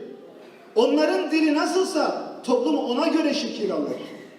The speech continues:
Yukarıda hafif bir kıvılcım toplumda fırtınalara sebebiyet verebilir.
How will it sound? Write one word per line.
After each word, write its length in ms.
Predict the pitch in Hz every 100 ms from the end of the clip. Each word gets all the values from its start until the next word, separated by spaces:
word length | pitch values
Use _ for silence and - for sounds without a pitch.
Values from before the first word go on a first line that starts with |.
| - - - - - -
Yukarıda 800 | 160 262 320 320 320 339 339 294
hafif 440 | 294 381 403 -
bir 340 | 302 302 302 -
kıvılcım 640 | 285 285 240 330 403 403 - - - - -
toplumda 460 | - 233 254 262 302
fırtınalara 600 | 262 226 226 220 240 254
sebebiyet 520 | - 202 202 196 185
verebilir. 580 | 185 190 185 202 240